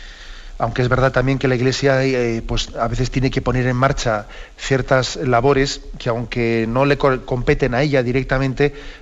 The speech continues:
pues tiene que subsidiariamente meterse en algunas cosas a falta de que las autoridades civiles,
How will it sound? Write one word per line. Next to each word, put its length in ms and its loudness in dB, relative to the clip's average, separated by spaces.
pues 300 0
tiene 240 0
que 140 2
subsidiariamente 960 0
meterse 420 0
en 60 -2
algunas 260 -2
cosas 280 0
a 120 0
falta 560 2
de 180 -2
que 100 -2
las 140 0
autoridades 420 0
civiles, 440 0